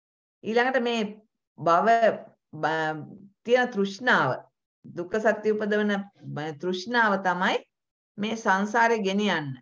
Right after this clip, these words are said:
එහෙම නැත්නම් දුක ලබා දෙන්න හේතුවක් වෙන්නේ, නිදානයක් වෙන්නේ සමුදය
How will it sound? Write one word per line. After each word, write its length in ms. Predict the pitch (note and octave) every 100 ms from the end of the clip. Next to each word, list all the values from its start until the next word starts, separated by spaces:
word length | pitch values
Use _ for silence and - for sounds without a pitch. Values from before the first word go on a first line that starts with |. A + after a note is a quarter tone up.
| _
එහෙම 220 | F3 G3+
නැත්නම් 360 | G#3 A3+ A#3+ G3+
දුක 200 | A3+ C4+
ලබා 460 | A3+ F#3 G3+ A#3 B3
දෙන්න 240 | C4+ D4
හේතුවක් 580 | E4+ A#3+ G#3 G3+ E3 C#3
වෙන්නේ, 400 | E3 F3 G#3+ E4+
නිදානයක් 680 | B3+ F3+ F3+ F3+ F3+ E3+ E3+
වෙන්නේ 400 | - E3+ F#3+ D#4 - _ _ _ _ _ _ _ _ _ _ _ _ _
සමුදය 400 | F#3 D#3+ C#3